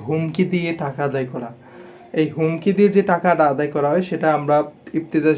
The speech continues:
হিসেবে ব্যবহার করতে পারি, যেটা চাঁদাবাজি বা চাঁদাবাজরা করে থাকে,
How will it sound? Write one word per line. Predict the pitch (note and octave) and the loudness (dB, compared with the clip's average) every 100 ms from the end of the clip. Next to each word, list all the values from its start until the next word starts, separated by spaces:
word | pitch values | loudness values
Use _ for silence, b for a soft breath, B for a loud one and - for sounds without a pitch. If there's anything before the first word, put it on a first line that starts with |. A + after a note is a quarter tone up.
| D3+ | -2
হিসেবে | C3+ D3+ C#3 | -4 -2 0
ব্যবহার | C3+ C#3 C#3+ | 0 0 -2
করতে | - | -6
পারি, | B2+ C#3 C#3+ B B - | -6 -4 -6 B B -8
যেটা | D3 C#3 C#3 | -2 -2 0
চাঁদাবাজি | D3+ D3 C#3 C#3 C#3+ D3 B B - | 0 2 4 2 0 -8 B B -4
বা | C#3+ | 0
চাঁদাবাজরা | D#3 C#3+ D#3 D3+ C#3+ C#3+ C#3+ | 2 2 2 2 0 -4 2
করে | D#3+ D3+ D3+ | 4 4 2
থাকে, | D3 | -6